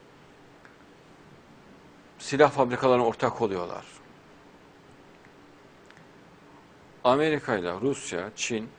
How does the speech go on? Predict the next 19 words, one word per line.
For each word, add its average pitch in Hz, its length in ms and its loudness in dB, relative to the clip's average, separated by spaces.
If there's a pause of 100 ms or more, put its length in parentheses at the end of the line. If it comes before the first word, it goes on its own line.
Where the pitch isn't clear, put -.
(160)
bunların 117 320 -6
hepsi 165 380 -4
sürekli 160 400 -4
rekabet 131 420 0
halinde, 92 240 -4
silah 120 340 0
rekabeti 90 480 -6
içerisindeler. 87 500 -14 (600)
Türk 160 200 -6
İslam 175 360 0
Birliği 160 240 2
olduğunda, 120 680 0 (500)
Türk 156 200 -8
İslam 139 320 -2
Birliği 165 180 -2
araya 127 340 4
girer, 95 260 -2
der 180 220 0
ki, 90 160 -10